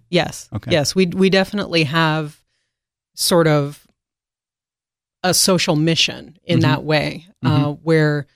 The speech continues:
Speaker 1: for our members, we're providing an opportunity to kind of have community, and then we're bringing that community out to other people. Um, and actually in our outreaches, which are part of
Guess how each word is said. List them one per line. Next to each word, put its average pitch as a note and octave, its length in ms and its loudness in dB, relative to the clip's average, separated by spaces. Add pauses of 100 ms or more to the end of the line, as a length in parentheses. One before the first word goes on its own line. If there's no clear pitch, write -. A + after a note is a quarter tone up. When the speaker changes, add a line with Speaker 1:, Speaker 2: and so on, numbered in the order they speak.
(400)
Speaker 1:
for F#3 320 2
our D#3 120 4
members, E3 480 2
we're D#3+ 200 -2
providing D#3 800 0
an D#3 160 -8
opportunity D#3 840 -4
to D3 320 -6
kind D3+ 200 -4
of C3+ 60 -6
have D#3+ 380 0
community, D#3+ 680 -2
and D#3+ 220 -2
then D#3+ 180 2
we're D3+ 120 2
bringing F3 360 4
that D#3 200 -2
community D3 500 -2
out D3+ 200 -2
to D#3+ 80 -14
other D3 200 -12
people. D3+ 560 -14 (340)
Um, D3 300 0
and D3+ 100 0
actually D#3+ 480 -2
in E3 120 2
our D3 180 0
outreaches, D#3 640 -2
which D#3 180 -8
are D3+ 100 -10
part D#3 220 -2
of C#3+ 240 -4